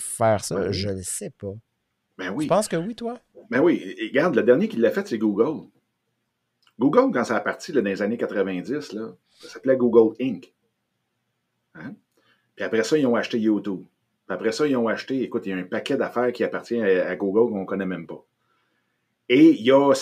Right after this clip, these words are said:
Speaker 2: écoute, ça doit faire au moins cinq ans, là. Si c'est pas, ben, c'est, c'est sûrement plus que moins. Mais ils ont changé de nom.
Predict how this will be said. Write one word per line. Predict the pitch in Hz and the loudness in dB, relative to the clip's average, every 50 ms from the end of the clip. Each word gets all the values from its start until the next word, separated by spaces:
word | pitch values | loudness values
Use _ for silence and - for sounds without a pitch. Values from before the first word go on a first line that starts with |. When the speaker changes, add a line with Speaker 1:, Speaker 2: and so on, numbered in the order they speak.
| - - - - - - - - - - - - | -2 -10 -12 -14 -14 -16 -18 -20 -20 -20 -20 -16
Speaker 2:
écoute, | - 101 - | -14 -14 -14
ça | - - | -12 -14
doit | 90 - | -16 -12
faire | - 110 117 104 | -8 -8 -4 -4
au | 98 | -2
moins | 92 104 123 139 | -2 -2 -2 -4
cinq | 131 - 117 98 82 - | -4 -4 -6 -6 -6 -6
ans, | 110 139 160 | -8 -10 -10
là. | 151 143 147 143 _ _ _ _ _ | -10 -12 -16 -18 _ _ _ _ _
Si | - - 104 | -16 -16 -6
c'est | - 113 | -4 -2
pas, | - - - - - - | -2 -2 -2 -4 -4 -6
ben, | 95 85 82 | -6 -6 -6
c'est, | - - 78 - _ | -8 -12 -16 -18 _
c'est | - - - | -18 -16 -8
sûrement | - 120 120 120 117 113 104 92 | -4 -2 -2 0 2 0 0 0
plus | 90 - - 120 135 135 - | -2 -2 0 0 0 0 0
que | - 104 | -2 -2
moins. | 92 92 110 143 180 - _ _ _ _ _ _ _ _ _ _ _ _ - - - - _ _ _ _ _ _ _ | -2 -2 -4 -6 -8 -12 _ _ _ _ _ _ _ _ _ _ _ _ -20 -18 -18 -20 _ _ _ _ _ _ _
Mais | - 82 80 78 | -14 -14 -12 -12
ils | 82 | -10
ont | 90 92 90 82 | -8 -6 -6 -8
changé | - - 120 131 135 139 | -6 -4 -4 -2 -2 0
de | 123 | 0
nom. | 110 92 - - 277 269 | 0 -2 -4 -6 -10 -14